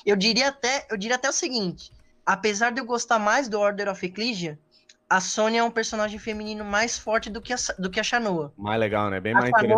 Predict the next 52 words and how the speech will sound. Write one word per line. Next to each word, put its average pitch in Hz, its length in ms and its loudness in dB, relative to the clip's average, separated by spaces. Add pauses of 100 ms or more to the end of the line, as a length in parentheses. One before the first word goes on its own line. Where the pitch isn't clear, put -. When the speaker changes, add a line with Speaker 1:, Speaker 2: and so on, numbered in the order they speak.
Speaker 2:
interessante. 208 200 6
Speaker 1:
é, 196 60 2
a 202 140 0
Shanoa, 226 460 2
ela 214 220 2
tem, 226 220 -4
ela, 208 300 0
a 196 80 2
Shanoa, 208 560 0
ela 196 160 0
tem 214 120 -8
uma 220 140 0
coisa 220 240 -4
meio, 233 400 0 (320)
meio 202 400 4
no 185 100 2
enredo, 180 600 0
uma, 180 260 -2
um 190 220 -4
truque 220 460 2
meio 240 200 2
sujo 226 440 -2
com 285 120 2
ela. 196 380 2 (320)
Eles 185 240 0
tiraram 214 480 2
os 269 120 -4
sentimentos 226 680 -6
e 262 40 -2
a 247 60 -2
memória 208 380 -2
dela 196 460 0 (540)
na 170 120 0
história, 196 560 2 (360)
e 190 100 -4
aí 202 200 0
fica - 280 -12
aquele 233 220 -8
personagem 233 420 -6
que 233 80 -16
você 226 260 -6
não 226 140 -4
precisa 226 400 -6
dar 220 160 4
profundidade 226 640 -2
nenhuma 226 300 -2
porque 240 220 -6
ele 226 100 0
não 233 80 -2
tem 233 120 -2
sentimento, 226 540 -2
sabe? 202 320 0